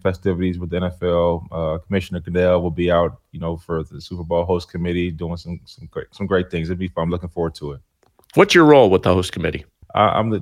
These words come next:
Speaker 1: chairman of the Super Bowl host committee. So, uh, you know, we're, we're out, you know, looking for volunteers, over five thousand volunteers we have to have for the Super Bowl week, and,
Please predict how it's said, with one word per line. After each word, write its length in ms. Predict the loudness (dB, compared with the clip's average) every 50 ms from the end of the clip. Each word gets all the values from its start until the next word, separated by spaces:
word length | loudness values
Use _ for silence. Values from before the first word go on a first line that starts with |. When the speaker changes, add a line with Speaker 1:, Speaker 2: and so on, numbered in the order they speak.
| -6 -4
Speaker 1:
chairman 320 | 2 2 4 4 4 2
of 60 | 0
the 20 | 0
Super 160 | -2 0 2
Bowl 120 | 2 4
host 240 | 4 4 2 2 0
committee. 320 | -4 -4 -2 -2 -2 -4
So, 520 | -6 -8 -6 -6 -4 -4 -4 -4 -6 -8 -12 -16 -18
uh, 40 | -16 -12
you 80 | -10
know, 160 | -8 -6 -6 -6
we're, 180 | -6 -8 -10 -6
we're 160 | -2 0 2
out, 320 | 2 2 2 0 -2 -6 -14 _ _
you 80 | -10 -8
know, 120 | -6 -4
looking 240 | -4 -6 -6 -6 -8
for 100 | -8 -4
volunteers, 600 | -2 0 0 0 0 -2 -4 -2 -2 0 0 0
over 160 | 0 0 -2
five 320 | -2 -2 0 2 2 2 2
thousand 320 | 0 0 2 0 0 0
volunteers 560 | 0 2 2 2 0 -2 -4 -4 -2 -2 -2
we 160 | -4 -4 -4 -4
have 180 | -4 -4 -4 -4
to 100 | -4 -4
have 280 | -2 -2 -2 -2 -4
for 120 | -6 -8 -8
the 40 |
Super 240 | -8 -12 -16 -14 -10
Bowl 480 | -6 -4 -2 -2 -2 -2 -4 -6 -8 -10 -14
week, 420 | -12 -8 -4 -4 -4 -4 -6 -8 -8
and, 260 | -8 -8 -8 -8 -12